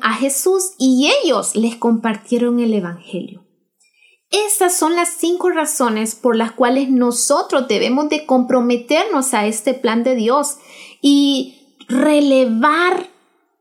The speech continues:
la importancia de los niños en el campo misionero. Y quiero repasarlas con ustedes. Y la primera es que Jesús nos mandó a alcanzar a los niños y niñas.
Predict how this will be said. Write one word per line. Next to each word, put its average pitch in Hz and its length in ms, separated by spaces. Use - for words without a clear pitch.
la 269 240
importancia 262 1300
de 233 120
los 240 280
niños 269 680
en 247 180
el 233 240
campo 302 440
misionero. 202 600
Y 208 120
quiero 359 420
repasarlas 254 840
con 208 240
ustedes. 196 440
Y 202 120
la 214 200
primera 330 460
es 294 180
que 262 160
Jesús 262 560
nos 254 300
mandó 208 540
a 403 120
alcanzar 220 600
a 269 80
los 269 200
niños 214 380
y 381 60
niñas. 214 500